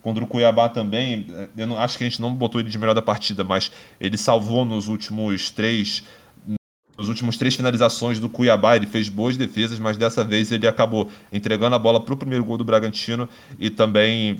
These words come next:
é, claro que não foi diretamente culpa, como o Matias falou, teve toda uma jogada coletiva bem trabalhada do Bragantino após o passe errado do Marcos Felipe e depois, ah, embora o erro maior também possa ser considerado do Caio Paulista por ele ter perdido a bola e gerado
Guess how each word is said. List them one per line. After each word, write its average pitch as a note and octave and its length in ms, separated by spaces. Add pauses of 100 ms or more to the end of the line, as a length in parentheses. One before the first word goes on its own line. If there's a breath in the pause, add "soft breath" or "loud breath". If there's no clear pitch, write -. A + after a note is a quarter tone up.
é, G#2+ 120
claro A#2+ 280
que G#2+ 120
não A#2 100
foi B2 140
diretamente A2+ 580
culpa, G#2+ 180
como A2 160
o - 20
Matias A2+ 280
falou, A2+ 220
teve G#2 240
toda A2 180
uma A#2 140
jogada A2 280
coletiva G#2+ 440
bem G#2 120
trabalhada G#2 400
do G#2 120
Bragantino G2 640
após G2+ 520 (240 loud breath)
o F#2 100
passe G2 280
errado G2+ 220
do G2+ 40
Marcos G2 240
Felipe A#2+ 480 (300 loud breath)
e A#2 100
depois, B2 680
ah, A2 420
embora A#2+ 320
o A#2+ 100
erro A2+ 140
maior A2 320
também G#2 240
possa A2 260
ser A#2 80
considerado G#2+ 400
do G2+ 80
Caio G#2+ 220
Paulista G#2+ 460
por G2+ 120
ele G2+ 120
ter A2+ 220
perdido G#2+ 380
a G2+ 60
bola F#2+ 260
e F#2 40
gerado F#2 340